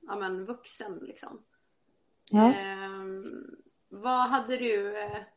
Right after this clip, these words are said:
Speaker 1: sagt till Elsa som, eh, gick i sexan, sjuan, åttan där, liksom?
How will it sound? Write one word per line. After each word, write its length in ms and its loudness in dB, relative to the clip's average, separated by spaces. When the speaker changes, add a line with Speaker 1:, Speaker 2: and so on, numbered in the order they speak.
Speaker 1:
sagt 500 0
till 420 0
Elsa 760 -4
som, 480 -4
eh, 300 -8
gick 320 -12
i 340 -4
sexan, 420 -10
sjuan, 420 -6
åttan 440 -8
där, 300 -6
liksom? 400 -14